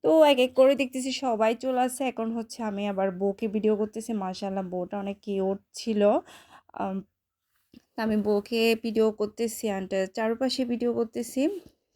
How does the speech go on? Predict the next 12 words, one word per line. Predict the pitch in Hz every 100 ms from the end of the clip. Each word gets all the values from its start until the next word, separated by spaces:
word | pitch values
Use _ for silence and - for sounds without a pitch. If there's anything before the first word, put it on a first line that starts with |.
| -
তো | 247 226 226 226
যখন | 214 220 214 262 226
বউ | 214 214
সাজ, | - 240 240 - - -
আহ, | 196 190 185
দেখি | 202 214 240
না, | 240 214 - - - _ _ _ -
আহ, | 233 226 220 214 220 -
তখন | 226 233 240
আসলে | 233 - 226 226 214
ভালো | 208 214 208
লাগে, | 185 175 175